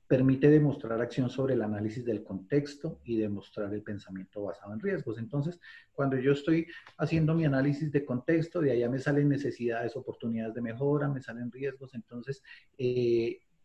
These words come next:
obviamente, por obvias razones, pues, cambios, entonces, pues, me permite, digamos que, ejecutar,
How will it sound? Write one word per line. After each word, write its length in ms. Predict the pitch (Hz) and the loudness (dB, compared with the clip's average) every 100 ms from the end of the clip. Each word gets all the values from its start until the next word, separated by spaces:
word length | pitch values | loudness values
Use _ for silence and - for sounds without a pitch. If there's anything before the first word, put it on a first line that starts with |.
| _ _ _ _ - | _ _ _ _ -6
obviamente, 600 | 117 117 123 127 117 120 | -2 2 2 2 -2 -6
por 180 | - 107 | -2 0
obvias 200 | 107 110 | 0 0
razones, 300 | 104 104 104 | -4 -4 -6
pues, 180 | 101 - | -10 -6
cambios, 420 | - 110 113 107 | -2 -2 -2 -6
entonces, 420 | 92 _ 90 - - | -14 _ -20 -20 -18
pues, 180 | - _ | -18 _
me 440 | 101 101 101 _ | -8 -8 -10 _
permite, 520 | 107 101 110 107 127 - - _ | -10 -4 -2 -2 -6 -8 -18 _
digamos 340 | 113 107 110 - | -6 -2 -2 -4
que, 500 | - 117 107 - 101 | 0 2 2 -2 -6
ejecutar, 600 | 113 - 107 101 101 | -6 -6 -6 -4 -4